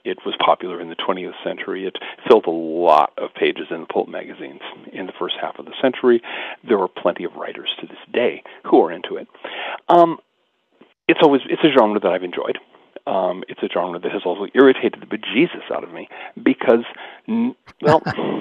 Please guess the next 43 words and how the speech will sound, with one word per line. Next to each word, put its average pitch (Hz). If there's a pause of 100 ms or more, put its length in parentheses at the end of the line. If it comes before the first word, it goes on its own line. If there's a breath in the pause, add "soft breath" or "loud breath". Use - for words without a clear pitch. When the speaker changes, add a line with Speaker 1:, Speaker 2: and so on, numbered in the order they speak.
(1040 loud breath)
Speaker 1:
you, 202
you, 208 (260)
that, 226
that, 202
I'm 190
gonna, 185
I'm 170
gonna 165
take -
what 135
sounds 127
like 98
a 98
tangent -
here, 95
but 92
it 95
should -
make - (140)
sense. - (520 loud breath)
Um, 143 (180)
back 190 (180)
in 139
the 123
golden 104
age 90
of 90
science 85
fiction, -
or 98
back 127
the 120 (120)
silver 95
age, 80
I -
suppose 85
they 95
call 90
it 73
now, 87
in 87
the 104
late 107